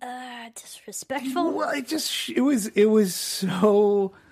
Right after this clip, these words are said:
Speaker 2: like, when they show up at the wedding and they realize, and they slowly come to the realization that they were duped, and they're pretty pissed off. And as an audience member too, I was, like, going, "Ooh, that, that really is low."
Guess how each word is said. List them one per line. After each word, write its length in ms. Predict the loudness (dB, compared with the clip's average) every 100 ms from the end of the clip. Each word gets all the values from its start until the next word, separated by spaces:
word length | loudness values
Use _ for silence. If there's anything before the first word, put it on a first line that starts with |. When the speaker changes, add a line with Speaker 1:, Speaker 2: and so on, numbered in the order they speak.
| _ _ _ _ _ _
Speaker 2:
like, 120 | -2
when 140 | 2 2
they 120 | 2
show 340 | 0 0 2 2
up 160 | 0
at 100 | -4
the 100 | -2
wedding 840 | -2 -2 0 2 4 2 0 -2
and 140 | -2 0
they 80 | 0
realize, 720 | 0 0 0 2 2 2 0
and 100 | -2
they 80 | -4
slowly 360 | 0 0 0 0
come 180 | 0 0
to 60 |
the 100 | 0
realization 760 | 2 0 0 -2 -2 -4 -6 -6
that 140 | -8 -4
they 80 | -2
were 180 | -2
duped, 560 | -4 -4 -4 -2 -4 -10
and 260 | -6 0 2
they're 160 | 0
pretty 440 | -2 _ -6 -2 -2
pissed 460 | -4 -6 -6 -4
off. 220 | -2 -2 -2
And 120 | -2
as 140 | -2
an 100 | -4
audience 400 | -4 -4 -4 -4
member 220 | -4 -6
too, 160 | -4 -4
I 40 |
was, 100 | -4
like, 120 | -6 -6
going, 240 | -6 -6
"Ooh, 260 | -4 -4 -4
that, 280 | -4 -8 -8
that 140 | -8
really 420 | -6 -6 -6 -6
is 140 | -6 -6
low." 640 | -8 -8 -8 -8 -12 -16